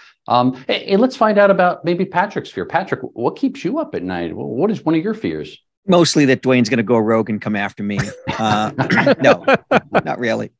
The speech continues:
Speaker 2: Not really. I, I, I, I have, uh, insurance against that. Um, no, actually, the, the biggest concern, I, we run two podcasts. One is Security This Week that Dwayne and I host with a friend of ours, Carl Franklin, um,
Speaker 1: Mm-hmm.
Speaker 2: that's focused on cyber.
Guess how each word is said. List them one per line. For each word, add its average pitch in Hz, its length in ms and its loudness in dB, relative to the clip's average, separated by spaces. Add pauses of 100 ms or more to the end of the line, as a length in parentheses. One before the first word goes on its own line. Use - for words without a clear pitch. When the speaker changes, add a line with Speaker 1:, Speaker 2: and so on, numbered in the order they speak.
(300)
Speaker 2:
Not 156 60 0
really. 131 200 4
I, 131 120 2 (320)
I, 147 180 0
I, 135 220 0
I 127 160 -6
have, 113 260 -6 (180)
uh, 107 200 -12
insurance 101 420 -4
against 92 240 -8
that. 92 160 -8 (320)
Um, 151 380 2 (100)
no, 147 140 0
actually, 151 400 -2
the, 135 180 -4
the 123 120 -8
biggest 175 280 -6
concern, 120 480 0 (380)
I, 131 180 2 (180)
we 117 260 -2
run 156 260 2
two - 200 -2
podcasts. 117 520 -2
One 117 180 -2
is 113 180 -2
Security - 380 -2
This 101 180 -2
Week 107 200 -2 (100)
that 104 140 -4 (160)
Dwayne 101 200 -2
and 101 100 -2
I 98 100 -2
host 101 380 -4
with 98 180 -6
a 95 40 -8
friend 101 220 -4
of 95 60 -4
ours, 95 160 -2
Carl 98 180 -6
Franklin, 104 480 -4 (520)
um, 104 240 4
Speaker 1:
Mm-hmm. - 60 -4
Speaker 2:
that's - 160 0
focused - 340 0
on 101 80 -2
cyber. 123 480 0